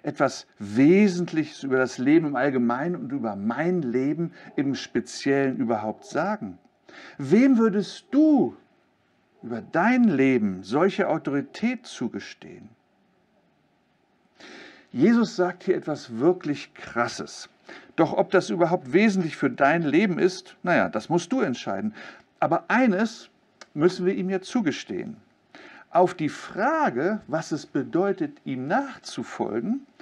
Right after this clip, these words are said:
kann wohl keiner eine bessere Antwort geben als er selbst.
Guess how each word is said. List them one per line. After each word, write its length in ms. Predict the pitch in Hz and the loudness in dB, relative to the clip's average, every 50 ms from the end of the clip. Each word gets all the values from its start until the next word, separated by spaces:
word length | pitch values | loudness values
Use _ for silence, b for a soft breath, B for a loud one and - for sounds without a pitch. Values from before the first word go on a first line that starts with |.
| B B B B B B | B B B B B B
kann 240 | - 180 208 202 175 | 0 0 2 2 4
wohl 180 | 160 170 165 | 2 2 2
keiner 420 | 165 - - 185 196 226 233 185 - | 0 -4 -4 -2 0 0 2 0 0
eine 180 | - 139 135 | -2 -4 -4
bessere 400 | 117 - 202 226 220 - - - | -2 0 0 0 0 -4 -8 -8
Antwort 480 | - - - - - - 80 - - - | -6 -6 -8 -8 -8 -8 -8 -8 -10 -10
geben 400 | - 107 107 107 - 160 202 233 - _ _ b b b b b b b b b | -6 -6 -4 -4 -4 -4 -6 -8 -8 _ _ b b b b b b b b b
als 340 | - 110 - 107 - - - | -4 -2 -2 -4 -6 -8 -8
er 180 | 143 160 175 | -4 -2 -2
selbst. 520 | 170 180 240 269 269 - - - - - | 0 0 0 0 0 -2 -4 -8 -14 -20